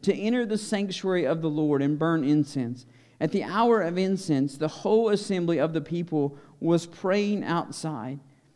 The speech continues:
An angel of the Lord appeared to him, standing at the right of the altar of incense. When Zechariah saw him, he was startled and overcome with fear." But the angel said to him, "Do not be afraid, Zechariah, because your prayer has been heard.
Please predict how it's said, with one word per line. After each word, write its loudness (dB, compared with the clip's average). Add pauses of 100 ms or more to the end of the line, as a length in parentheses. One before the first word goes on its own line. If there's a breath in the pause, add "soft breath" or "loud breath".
(140 soft breath)
An 0
angel 2
of 2
the 2
Lord 6
appeared 0
to 0
him, 2
standing 0
at -4
the 0
right 0
of -2
the 0
altar 2
of 0
incense. 0 (400 soft breath)
When 2
Zechariah 2
saw 2
him, 2
he 0
was 0
startled 2
and -2
overcome 0
with 0
fear." -2 (440 loud breath)
But 2
the 4
angel 2
said -2
to 0
him, 0
"Do -2
not 0
be 4
afraid, 2
Zechariah, 0
because -2
your 2
prayer 0 (360 loud breath)
has 0
been 2
heard. -2